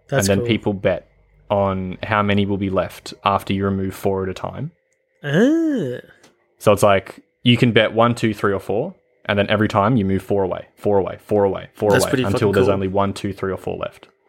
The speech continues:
Speaker 3: But h-, how many?
Speaker 1: Uh,
Speaker 3: Oh, yeah. As long as I don't grab, like, a thousand. <laughs> Pretty boring.
Speaker 2: Yeah, no, you just grab a handful.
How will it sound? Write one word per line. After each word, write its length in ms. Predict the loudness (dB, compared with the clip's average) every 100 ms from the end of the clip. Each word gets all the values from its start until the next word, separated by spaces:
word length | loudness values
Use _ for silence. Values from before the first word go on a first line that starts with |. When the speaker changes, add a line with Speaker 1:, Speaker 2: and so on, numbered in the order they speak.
| _ _ _ _ _ _ _ -2
Speaker 3:
But 180 | -2 -2 _ _
h-, 340 | -16 -6 -2 2
how 80 |
many? 180 | 4 4
Speaker 1:
Uh, 440 | 2 -2 -2 2 2
Speaker 3:
Oh, 20 |
yeah. 280 | 2 -2 -2
As 120 | 0
long 80 | 2
as 60 | 4
I 40 |
don't 140 | 4 4
grab, 180 | 2 2
like, 160 | -2
a 60 | -4
thousand. 520 | -2 0 0 -2 -14 _
<laughs> 640 | -16 -8 -6 -6 -6 -6 -6 -10 -10 _ _ _ -18 -8
Pretty 120 | -6
boring. 280 | -4 -4 2
Speaker 2:
Yeah, 160 | 4 2
no, 100 | 0
you 100 | -4
just 120 | 2
grab 160 | 0
a 40 | 0
handful. 360 | -12 -16 -16